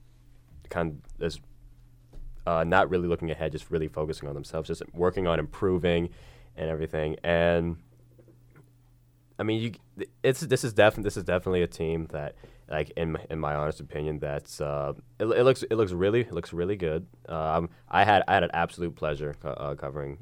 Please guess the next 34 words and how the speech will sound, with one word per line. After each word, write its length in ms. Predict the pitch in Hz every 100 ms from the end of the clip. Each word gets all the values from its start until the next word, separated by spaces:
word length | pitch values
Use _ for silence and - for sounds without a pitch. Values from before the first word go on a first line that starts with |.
| -
uh, 220 | - 73 71
the 120 | -
team 260 | - 69 71
last 180 | 69
year, 160 | - 73
and 100 | 73
I 60 | 76
can 120 | 78
definitely 280 | 76 73 73
tell 120 | 73
that 120 | 73
everyone's 300 | - 78 73
working, 320 | 76 73 73 71 - 76
uh, 140 | 67
wor-, 200 | 67 69 -
worked 240 | 78 71 -
hard, 360 | 67 71 73 - - - -
uh, 160 | - 73
still 240 | - 73
accomplishing, 580 | 76 71 69 73 - 73 -
accomplishing 680 | 73 76 - 73 69 - 73
their 120 | 71
goals, 480 | 71 73 82 117 127 -
and, 380 | 73 76 78 76 -
uh, 420 | 73 76 76 78 - - - - - - _ - - - _ -
I 240 | 98 95
just 140 | 87 85
wanna 160 | 85
wish 160 | 85 82
you 60 | 85
guys 200 | 80 80
the 60 |
best 200 | 76 76
of, 160 | 73